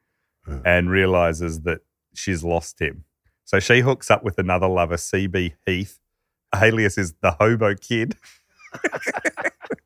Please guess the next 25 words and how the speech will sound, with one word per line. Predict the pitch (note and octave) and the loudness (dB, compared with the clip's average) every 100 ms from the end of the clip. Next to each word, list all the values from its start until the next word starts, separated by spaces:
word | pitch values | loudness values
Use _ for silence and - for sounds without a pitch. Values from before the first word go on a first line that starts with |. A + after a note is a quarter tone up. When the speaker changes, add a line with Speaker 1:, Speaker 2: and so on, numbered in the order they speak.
| - - _ - _ - - - - | -20 -20 _ -20 _ -20 -16 -6 0
Speaker 2:
And | C3 | 4
he's | C3+ | 4
a | C3+ | 2
criminal | - C3 B2+ A#2+ | 4 4 4 6
on | A2 | 6
the | G#2+ | 4
run | G#2 G#2+ A2 | 6 6 4
from | A2 A2 | 2 0
the | G#2+ | 0
law | G2 G2+ | 2 2
in | G2 | 2
the | G2 | 0
United | F#2+ G2 F#2+ F#3+ | 0 0 2 6
Speaker 1:
<laughs> | F#3+ | 6
Speaker 2:
States. | - | 8
Speaker 1:
Hobo | G3+ A#3 A#3+ G#3+ F#3 D#3 A#2 | 6 8 6 6 6 4 0
Kid. | - F3 E3+ C#3 _ _ _ _ | 0 2 2 0 _ _ _ _
Speaker 2:
The | - A#2+ B2 | 4 8 8
Speaker 1:
Can | F#3 | 8
I | A3+ | 8
Speaker 2:
Hobo | |
Speaker 1:
have | G3 | 6
another | D3+ D#3+ D#3+ | 4 4 4
Speaker 2:
Kid. | D#3+ | 2
Speaker 1:
nickname? | D#3+ D3 E3 E3 E3 D3 | 0 0 2 4 4 4